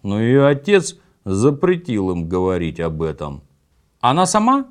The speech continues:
не находит новую веру обременительной. Но кое-кто считает, что теперь урожай стал меньше, и коровье молоко не такое жирное, потому что люди забыли старых богов.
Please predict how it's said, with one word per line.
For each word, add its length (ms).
не 220
находит 580
новую 400
веру 260
обременительной. 920
Но 260
кое-кто 640
считает, 580
что 220
теперь 520
урожай 580
стал 300
меньше, 840
и 120
коровье 480
молоко 640
не 260
такое 540
жирное, 880
потому 460
что 200
люди 520
забыли 640
старых 520
богов. 600